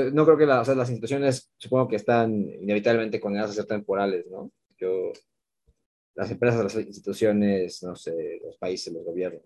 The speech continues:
¿no? Porque en-, entran con un espíritu y, y bueno, ese espíritu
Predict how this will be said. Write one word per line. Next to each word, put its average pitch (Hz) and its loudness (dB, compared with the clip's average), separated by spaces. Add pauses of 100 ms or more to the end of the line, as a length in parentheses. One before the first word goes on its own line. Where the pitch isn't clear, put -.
(120)
¿no? - -16 (360)
Porque 104 2
en-, 110 -8
entran 143 4
con 123 4
un 131 6
espíritu 135 4
y, 92 -4
y 95 -12
bueno, 123 4
ese 123 4
espíritu 104 2